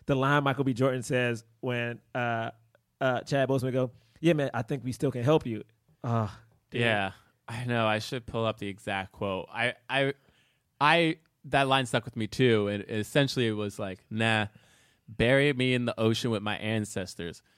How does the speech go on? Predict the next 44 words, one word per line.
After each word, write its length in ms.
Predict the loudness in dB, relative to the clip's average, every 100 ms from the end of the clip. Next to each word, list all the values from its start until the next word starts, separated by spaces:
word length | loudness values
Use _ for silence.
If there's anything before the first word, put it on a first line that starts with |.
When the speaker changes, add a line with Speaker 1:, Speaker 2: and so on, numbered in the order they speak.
| _
Speaker 2:
who 120 | -14 -8
jumped 340 | -2 -2 2
off 160 | 0 0
the 80 | -6
boats 380 | 0 2 0 -4
because 260 | -8 -6
they 120 | -4 -4
knew 440 | -2 0 0 -2 _
it 40 | -4
was 120 | -4
better 260 | -2 -2 0
to 100 | -2
die 320 | -4 -4 -2
than 180 | -4 -6
live 160 | -8 -8
in 100 | -10
perpetual 540 | -10 -8 -8 -8 -10
bondage." 520 | -10 -14 -16 -20 -20 -12
Speaker 1:
I 80 | -10
was 100 | -10
like, 140 | -14 -16
"Good 240 | -8 -8 -8 -14
God, 480 | -8 -6 -6 -8 -12
bruh." 300 | -12 -8 -10 -12 _ -4
And 100 | 2
then 120 | 2
he 60 | 0
pulls 400 | 2 6 6 4
the 80 | -2
sword 260 | 0 2
out 220 | 2 -2 _ _ -16
and 140 | -16 -16 _
dies. 520 | -6 -6 -8 -16 -20 _ 2
Like, 200 | 2 0 -12 -2
the 80 | 2
thing 100 | 2
is, 100 | -2 -2
he 100 | 0
pulls 200 | 4 2
the 60 | 4
sword 200 | 4 6
out 260 | 4 2 _ _ _ -2
and, 120 | 2
like, 280 | 4 4 2